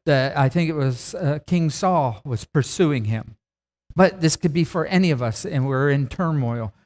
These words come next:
or s-, something is on us, right? "Therefore my heart was glad, and my esteem," think about that, "my esteem, my weight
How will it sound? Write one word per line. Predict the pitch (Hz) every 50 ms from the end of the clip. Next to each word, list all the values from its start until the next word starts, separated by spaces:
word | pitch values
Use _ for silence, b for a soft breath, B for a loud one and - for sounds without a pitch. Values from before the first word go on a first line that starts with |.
| _ _
or | - 127 117 113 107
s-, | 107 - - - - _ _ _ _ _ _ _ -
something | - - 165 165 151 - 160 123 104 107 117 - _ _ _ _ _ _
is | - 135 117 151
on | 143 135 135 120
us, | 95 107 104 - - -
right? | - 131 143 151 - 95 - _ _ _ _ _ _ -
"Therefore | 190 196 202 - - 220 202
my | 190 202 196 190
heart | 160 - 220 220 226 214
was | 220 202 175
glad, | 151 - 180 190 196 185 175 165 147 135 120 b b b b b _
and | - 185 180 180 165 165
my | 160 165 170 185 208
esteem," | 202 - 175 165 - - - - - 214 185 156 139 120 117 -
think | - 190 214 -
about | 226 151 143 160 135 123 -
that, | 135 127 127 - 151
"my | 143 160
esteem, | 180 180 - - - - 185 175 165 147 127 123
my | 135 135 135 131
weight | 123 120 127 156 175 208 247 254 - -